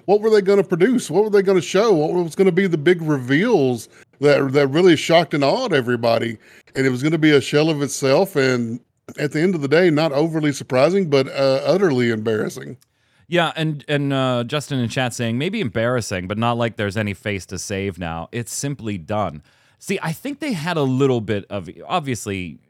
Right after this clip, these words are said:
Speaker 2: they're, they were in a rough spot, Q, but I think there is, or at least was, a little bit of face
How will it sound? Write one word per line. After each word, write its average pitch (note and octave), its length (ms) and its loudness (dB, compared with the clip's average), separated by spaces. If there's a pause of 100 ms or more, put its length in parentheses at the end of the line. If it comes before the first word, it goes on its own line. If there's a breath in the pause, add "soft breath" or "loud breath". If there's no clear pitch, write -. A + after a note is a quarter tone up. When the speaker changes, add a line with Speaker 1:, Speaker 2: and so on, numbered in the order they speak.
(160)
Speaker 2:
they're, A2 260 -6
they A2 120 -4
were A2 100 -4
in G#2 80 -4
a F#2+ 60 -6
rough F#2 240 -6
spot, D2 360 -14
Q, G#2 160 -12
but B2 120 -8
I D#3+ 40 -4
think A#3 240 -8
there A3+ 140 -6
is, D#3 400 -2 (140)
or B2 280 -2
at A2+ 120 -6
least A#2 200 -4
was, B2 400 0
a B2+ 80 -4
little F3+ 460 -2
bit G#2 180 -6
of F2+ 100 -8
face - 520 -10